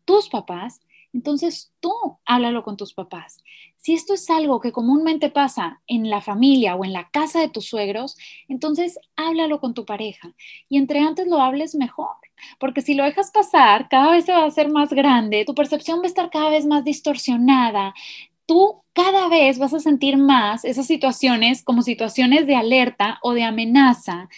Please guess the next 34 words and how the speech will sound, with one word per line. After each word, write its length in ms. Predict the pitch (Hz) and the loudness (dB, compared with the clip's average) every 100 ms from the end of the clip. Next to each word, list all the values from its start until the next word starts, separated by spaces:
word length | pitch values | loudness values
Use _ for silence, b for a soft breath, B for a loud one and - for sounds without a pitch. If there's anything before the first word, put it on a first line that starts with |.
| B B B | B B B
y 260 | 302 330 _ | -2 -2 _
tus 280 | - 427 403 | -2 0 2
reacciones 760 | 339 285 - 233 208 202 233 - | 0 0 -6 -8 -6 -8 -10 -14
van 200 | - 285 | -6 0
a 20 | 320 | 0
empezar 320 | 320 - 262 | 0 -2 -2
a 80 | 269 | -2
ser 220 | 277 269 | -4 -4
cada 240 | 262 254 | -2 0
vez 180 | 262 247 | 0 0
más 240 | 247 247 | 0 0
exageradas 920 | 262 - 254 - 202 214 214 214 311 370 B B | -4 -8 -10 -8 -6 -2 -2 -2 -4 -8 B B
o 80 | 220 | -6
más 240 | 214 208 | -4 -4
explosivas. 720 | 233 - - 208 190 190 170 - - | -6 -10 -10 -10 -8 -10 -10 -14 -14
Entonces, 480 | 226 254 240 214 - - | -6 -4 -2 -6 -8 -2
el 200 | 285 285 | 0 0
primer 420 | 294 294 370 427 | -2 -2 -2 0
paso 280 | 302 311 311 | 0 0 0
es 200 | 269 381 - B B | 0 -2 -6 B B
comunicación 800 | - 269 254 247 240 240 - 277 | 0 2 4 2 0 -6 0 2
entre 220 | 269 262 240 | 2 2 -4
la 120 | 208 | -4
pareja. 460 | 196 180 - 165 - | -6 -8 -10 -14 -4
Esto 240 | 294 339 | -4 -4
está 180 | 320 311 | -6 -4
pasando 340 | 302 277 262 | -2 -2 0
en 100 | 262 | 0
mi 100 | 233 | -2
casa, 380 | - 214 214 170 - | -2 -4 -4 -8 -6
esto 240 | 254 285 | -6 -2
no 80 | 269 | 0
me 120 | 240 | -2
gusta, 460 | 226 254 - 320 | -4 -8 -4 -6